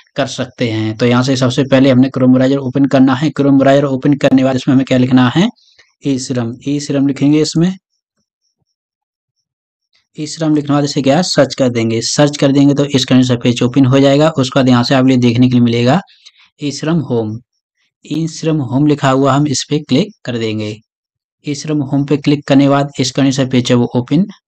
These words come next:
हो जाएगा। थोड़ा यहाँ से पहले इसके मुकाबले जो वेबसाइट है वो अपडेट हो गया है, पहले भी मैंने इस चैनल पर वीडियो डाली थी,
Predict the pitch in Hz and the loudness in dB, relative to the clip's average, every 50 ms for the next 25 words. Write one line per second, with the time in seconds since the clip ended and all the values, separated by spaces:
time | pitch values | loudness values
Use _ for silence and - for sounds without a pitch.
0 | _ - 139 127 123 120 113 113 117 113 - - 127 131 127 131 127 127 127 143 | _ -6 -4 -4 -2 -4 -4 -4 -6 -6 -6 -4 -2 0 2 2 2 0 0 -2
1 | 139 135 139 131 131 131 127 123 - 139 131 127 131 - 127 123 127 131 127 139 | -2 0 2 2 2 2 0 0 0 2 2 2 2 2 0 0 2 2 2 2
2 | 127 120 127 131 127 - - 127 123 123 117 120 127 127 120 120 120 120 117 - | 2 2 2 2 2 2 0 2 2 2 0 0 0 -2 -2 -2 -2 -2 -2 -2
3 | - 131 127 127 131 135 135 139 135 135 131 123 123 127 127 131 131 135 143 143 | 0 0 2 2 4 2 2 2 0 2 2 2 4 4 4 4 4 2 2 2
4 | 139 127 - - 139 131 127 127 139 131 127 131 131 127 131 131 127 127 127 135 | 0 -2 -4 -2 0 0 0 0 0 0 2 2 2 4 2 2 4 2 2 0
5 | 131 - 156 175 185 | 0 0 -2 -2 -2